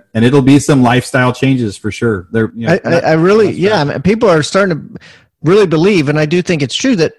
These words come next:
Speaker 2: working out of the house is, is better for your mental health and for your, you know, physical. I mean, it's just less stress, basically. You know what I mean? It's just, I don't know.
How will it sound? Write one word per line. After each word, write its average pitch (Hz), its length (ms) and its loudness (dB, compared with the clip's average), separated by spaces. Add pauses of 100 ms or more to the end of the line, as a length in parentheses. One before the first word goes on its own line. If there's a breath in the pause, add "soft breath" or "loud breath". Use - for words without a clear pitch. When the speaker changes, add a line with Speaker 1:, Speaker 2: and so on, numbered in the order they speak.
Speaker 2:
working 180 680 0
out 151 200 0
of 175 120 0
the 190 100 0
house 127 540 -2 (1400 soft breath)
is, 143 280 -2 (720)
is 139 180 -2
better 143 380 0
for 180 220 -2
your 139 300 2
mental 165 380 0
health 160 280 0
and 151 160 -2
for 147 160 -4
your, 143 340 0 (200)
you 151 200 -4
know, 147 200 0
physical. - 440 -6
I - 60 -4
mean, 170 200 -2
it's 151 120 -4
just 165 180 -6
less 165 220 -2
stress, 117 600 -4
basically. - 640 -6
You 160 120 0
know 160 100 0
what 147 100 0
I 139 60 0
mean? 170 240 0
It's 117 120 -4
just, - 280 -6 (1000 soft breath)
I 127 80 -4
don't 165 140 0
know. 135 240 0